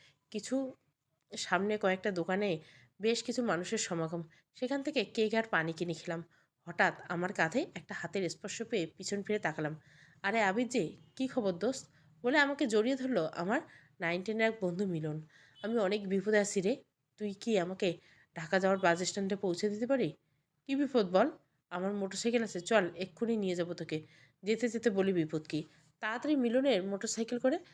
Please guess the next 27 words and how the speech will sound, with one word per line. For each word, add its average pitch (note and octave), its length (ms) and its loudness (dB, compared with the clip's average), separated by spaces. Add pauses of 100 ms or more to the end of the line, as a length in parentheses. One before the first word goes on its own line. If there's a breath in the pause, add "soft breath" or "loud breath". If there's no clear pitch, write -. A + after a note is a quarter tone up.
(260 loud breath)
বাস F#3+ 220 2
স্ট্যান্ডে A#3 320 -2
আসলাম। F3+ 360 0
রাস্তায় E3+ 440 0
মিলনকে F3+ 380 -2
সব - 140 -2 (100)
কিছু G#3 180 -6
সারমর্ম E3 480 0
বলছি, D#3+ 320 -4 (460 loud breath)
কিন্তু D4 160 -2
আমাদের A3+ 300 0
অনেক B3 220 -2
দেরি F#3 260 2
হয়ে E3+ 140 2
গেছে, E3 200 -2
বাস E3+ 300 -2
চলে F3 200 -2
গেছে E3+ 180 -4
ততক্ষণে। D#3+ 440 -4 (460 loud breath)
মিলন F#3 300 0
কথা F#3+ 240 0
বলে A3+ 180 2
একটা F3+ 240 -4
টিকিট G3+ 340 -4 (360)
নিজেই F#3+ 240 0
কেটে E3 280 0
দিল D#3 220 -2